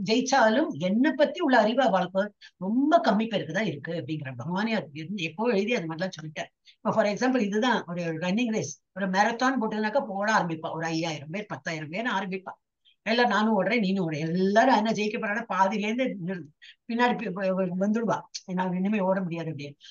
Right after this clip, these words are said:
அப்படி மேல ஃப்ரண்ட்ல ஓடுறவாள்லயும் ஒருத்தன் தான் ஜெயிக்கிறான், இன்னொருத்தன் விழுந்து போயிடுறான். கடைசி லெவல்ல வந்துட்டு கூட வீழ்ச்சி இருக்கு. அப்ப இந்த பக்தி மார்க்கத்திலையும்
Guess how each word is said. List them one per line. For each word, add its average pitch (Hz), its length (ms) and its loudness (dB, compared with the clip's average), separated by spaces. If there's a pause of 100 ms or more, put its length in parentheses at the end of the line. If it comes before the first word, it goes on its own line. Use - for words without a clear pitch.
அப்படி 330 540 0
மேல 277 280 6 (580)
ஃப்ரண்ட்ல 226 440 0
ஓடுறவாள்லயும் 233 800 4 (340)
ஒருத்தன் 226 540 2
தான் 339 220 4
ஜெயிக்கிறான், 302 300 2
இன்னொருத்தன் 277 340 0
விழுந்து 349 300 -2
போயிடுறான். 254 220 4
கடைசி 214 460 -8
லெவல்ல 349 240 2
வந்துட்டு 269 220 -2
கூட 330 160 -6
வீழ்ச்சி 277 380 -2
இருக்கு. - 500 -4
அப்ப - 160 -20
இந்த 165 100 -10
பக்தி 170 380 -10
மார்க்கத்திலையும் 214 720 -4